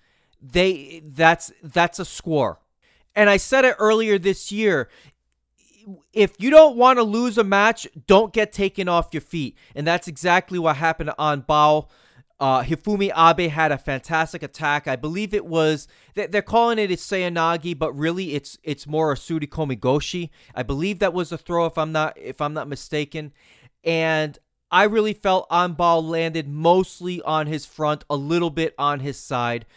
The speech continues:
But it's like, this is one of those situations where it's like you're going into golden score, both athletes are giving it their all, and it's almost as if the ref is like, "Well,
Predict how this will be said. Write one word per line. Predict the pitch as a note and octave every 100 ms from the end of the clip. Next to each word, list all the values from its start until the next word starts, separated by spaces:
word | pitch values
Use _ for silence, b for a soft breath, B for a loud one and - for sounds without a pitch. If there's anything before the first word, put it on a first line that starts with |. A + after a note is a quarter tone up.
| b b b
But | G#3+ A3+
it's | A3+ -
like, | A#3+ A#3
this | A#3 G#3
is | A#3+
one | A#3+ B3+
of | A3+
those | A3
situations | - A#3+ - G#3 G#3+ A#3+ - G3 E3+
where | F#3+
it's | F3+
like | F#3+ D3
you're | D3+
going | G#3 A#3
into | G#3+ E3+
golden | D#3 F3+ F3+
score, | E3 - E3+ F3 E3+ b b b
both | G3+ G#3+ G#3+
athletes | F#3+ G3 - G3+ F#3
are | E3
giving | D#3 E3+ F3
it | E3+
their | - D#3+ D#3
all, | C#3 C#3+ C#3+ B B -
and | G3
it's | F#3+ -
almost | - A#3+ C4+ A#3 F#3 - -
as | F3 F3 C#3
if | F#3 -
the | D#3+
ref | C#3+ F3 F#3 F#3+
is | D#3+ E3
like, | D3+ C#3 -
"Well, | C3+ D#3 E3 F3+ G3 -